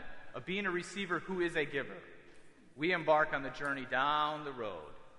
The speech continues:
to find those in the ditch, to give freely of our resources and our riches, because we believe that as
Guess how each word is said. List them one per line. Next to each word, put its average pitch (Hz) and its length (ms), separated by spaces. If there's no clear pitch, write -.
to 104 60
find 135 400
those 131 580
in 127 140
the 151 80
ditch, 113 320
to 117 60
give 123 260
freely 147 560
of 123 100
our 110 140
resources 131 720
and 107 100
our 98 140
riches, 127 640
because 120 360
we 156 180
believe 147 440
that 123 160
as 139 200